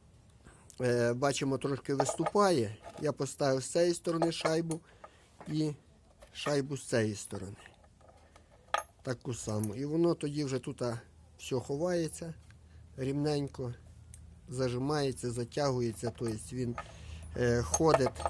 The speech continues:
іменно на пальчикові, так як має бути. Ну, ну і зажимається цей винт гайкою. А це вже буду приварювати, куди мені треба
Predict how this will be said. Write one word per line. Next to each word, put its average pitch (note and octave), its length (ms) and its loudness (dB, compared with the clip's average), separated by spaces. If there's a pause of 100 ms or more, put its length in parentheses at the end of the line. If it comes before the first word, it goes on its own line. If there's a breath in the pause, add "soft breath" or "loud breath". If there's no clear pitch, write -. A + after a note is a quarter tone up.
(140)
іменно C#3+ 320 6
на C3+ 140 2
пальчикові, B2 680 2
так B2 160 4
як A#2+ 220 -2
має B2 320 2
бути. G#2 360 -6 (1200)
Ну, A2 120 -6 (200)
ну E4 160 4
і F4 100 6
зажимається G3+ 640 0 (360)
цей C#3+ 140 2
винт C3+ 220 2
гайкою. A2 480 -4 (440 loud breath)
А G3 100 2
це G3+ 180 6
вже E3 140 4
буду D#3 200 0
приварювати, D3 680 4
куди D3 280 -4
мені C3 220 0
треба G#2 400 -4